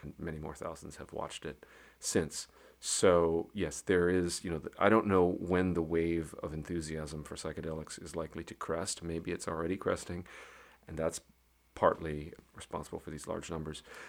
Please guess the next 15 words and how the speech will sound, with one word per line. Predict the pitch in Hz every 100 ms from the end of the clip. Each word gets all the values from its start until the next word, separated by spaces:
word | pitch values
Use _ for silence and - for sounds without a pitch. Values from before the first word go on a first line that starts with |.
| -
But | 120 117
it's | 123 -
very, | 120 160 165
it's | - 107 -
thrilling, | 120 165 98 71
actually, | - - - 85 85
to | -
be | 82 82 82
able | 87 82
to | 85
reach | 80 85 87 - -
audiences | 80 80 78 76 87 76 -
around | 78 80 80
the | 78
globe | - 80 82 78 73